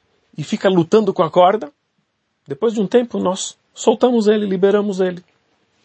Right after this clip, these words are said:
Mais um tempo, nós prendemos ele de novo ali com a cordinha. E ele, de novo, tenta lutar com a corda e tenta se esquivar,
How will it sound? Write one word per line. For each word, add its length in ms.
Mais 220
um 100
tempo, 300
nós 160
prendemos 500
ele 160
de 140
novo 240
ali 180
com 100
a 40
cordinha. 500
E 100
ele, 220
de 260
novo, 280
tenta 500
lutar 400
com 80
a 60
corda 480
e 80
tenta 440
se 180
esquivar, 500